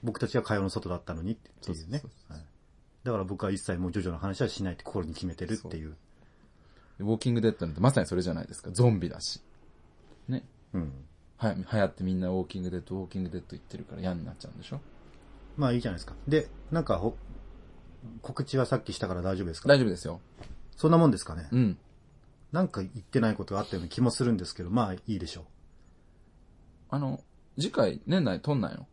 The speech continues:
Speaker 1: 年内撮れるっちゃ撮れるけど。
Speaker 2: あれやんないの？
Speaker 1: What？
Speaker 2: 漫画？
Speaker 1: あ、漫画ね。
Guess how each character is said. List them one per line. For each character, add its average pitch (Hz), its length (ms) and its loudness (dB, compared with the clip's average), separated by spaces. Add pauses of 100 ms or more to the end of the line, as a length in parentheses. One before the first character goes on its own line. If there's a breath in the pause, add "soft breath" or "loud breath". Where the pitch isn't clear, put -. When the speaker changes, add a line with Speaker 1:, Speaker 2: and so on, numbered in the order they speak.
(720)
Speaker 1:
年 147 200 8
内 101 260 2 (680)
撮 135 100 4
れ 113 260 10
る 98 100 -8 (960)
っ 120 40 2
ち - 140 4
ゃ 175 60 12
撮 - 100 -6
れ 95 80 0
る 82 80 -6
け 85 100 -10
ど。 76 140 -10 (200)
Speaker 2:
あ 135 60 0
れ 147 100 2
や 151 80 0
ん 151 80 -2
な 143 100 -2
い - 40 -6
の？ - 100 -14 (880)
Speaker 1:
What？ - 360 -6 (1160)
Speaker 2:
漫 107 140 -6
画？ 135 120 -10 (400)
Speaker 1:
あ、 143 100 0
漫 139 200 8
画 143 120 8
ね。 165 180 2